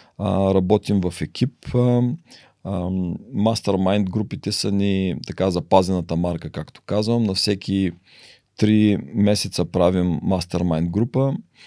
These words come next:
която е по една уникална система. Мисля, че няма друга такава. Шест седмици посвещаваме на всяка група, където участниците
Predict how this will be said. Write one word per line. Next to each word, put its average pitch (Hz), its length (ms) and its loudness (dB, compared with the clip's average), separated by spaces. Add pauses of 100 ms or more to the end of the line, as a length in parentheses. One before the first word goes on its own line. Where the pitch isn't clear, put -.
(400)
която 131 400 2
е 139 180 8
по 123 380 6
една 123 380 6
уникална 113 580 6
система. 92 480 0
Мисля, 92 260 0
че - 160 -4
няма 98 240 2
друга 85 220 -2
такава. 95 540 -2
Шест - 300 0
седмици 95 640 2 (120)
посвещаваме 90 680 0
на 85 120 0
всяка 87 340 -6
група, 107 460 -2
където 113 380 0
участниците 113 840 0